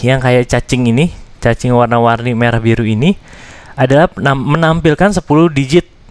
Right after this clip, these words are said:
terakhir dan warna menampilkan, eh, ha-, posisi tick naik atau turun. Nah, di sini ini b-, ada call sama put.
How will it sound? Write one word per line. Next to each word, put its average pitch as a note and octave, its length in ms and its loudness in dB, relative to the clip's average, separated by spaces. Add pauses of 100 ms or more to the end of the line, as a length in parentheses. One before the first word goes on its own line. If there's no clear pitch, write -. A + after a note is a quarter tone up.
(340)
terakhir C3+ 560 2 (1040)
dan D3 160 2
warna D3+ 320 2
menampilkan, D3+ 640 0 (540)
eh, C3+ 400 2
ha-, - 500 -2 (960)
posisi E3 400 0
tick F#3 220 -2
naik D3 180 0
atau C#3+ 220 0
turun. B2+ 400 0 (180)
Nah, G#2 160 -6 (240)
di D#3 140 -2
sini A3 400 0 (640)
ini F#3 320 4
b-, D3 240 -2
ada C#3+ 260 2
call F3+ 300 0
sama F3 240 2
put. - 240 -2